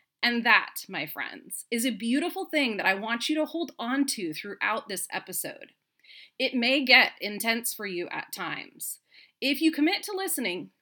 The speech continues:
please listen to the entire episode. The second thing I believe it's important to acknowledge is that I never thought that anything I experienced as a child would be classified as actual trauma. There are a handful of exceptions.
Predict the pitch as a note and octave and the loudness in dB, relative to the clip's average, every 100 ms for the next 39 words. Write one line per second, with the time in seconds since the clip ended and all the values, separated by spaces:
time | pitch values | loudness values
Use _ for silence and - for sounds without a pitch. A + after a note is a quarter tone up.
0 | - - E4+ F#4 G#3+ G3 A3 A3 - - | -18 -4 -2 0 -4 -6 -6 -6 -8 -12
1 | D#3 - F3 E3 E3+ D#3+ - G3 F3 - | -14 -12 -8 -8 -8 -10 -2 0 0 -4
2 | F3 - - - - _ _ _ _ _ | -10 -8 -8 -10 -20 _ _ _ _ _
3 | _ _ _ _ _ - - - D#4+ - | _ _ _ _ _ -20 -20 -6 0 6
4 | D#4+ D#4+ G4 F4 C#4 A3+ G3+ G#3 G3+ F#3+ | 6 6 2 2 2 2 0 -4 -4 -4
5 | - G3 A3 - G3 E3 E3 F3+ F3 E3+ | -6 -6 -8 -8 -6 -8 -6 -2 -2 -2
6 | G#2 F#2 - - A#3+ A#3+ C#4 C#4+ A#3 G#3 | -6 -4 -4 -2 0 2 4 6 6 4
7 | G#3+ C#4 C4 - F#3+ G#3 - - F3+ - | -2 -2 -6 -6 -4 -4 -6 -12 -10 -10
8 | _ - D#4 D#4 C4+ F3+ D#3+ - D#3+ - | _ -2 4 4 4 0 -4 -4 -4 -4
9 | - A3+ A3+ A3 F#3+ F3+ - F#3 G3 G3+ | -4 -2 -2 -2 -6 -6 -4 -2 0 -2
10 | F3+ D#3+ - - G3 G3 F#3+ - D#3 D#3+ | -4 -12 -16 -6 -4 -2 -4 -4 -4 -4
11 | F3+ - F#3+ F3+ - - D#3 - F#3 F3+ | -6 0 0 0 -4 -8 -10 -10 -8 -8
12 | D3 - F3+ _ _ _ _ - - - | -10 -14 -18 _ _ _ _ -20 -18 -16
13 | - F#4 - A#3+ C4+ C#4 - A3+ A3+ G3 | -2 -2 0 2 4 4 2 0 0 -2
14 | G3 F#3 A#2+ - - D3+ - - - _ | -4 -8 -8 -8 -4 -4 -4 -8 -8 _
15 | - - | -10 -10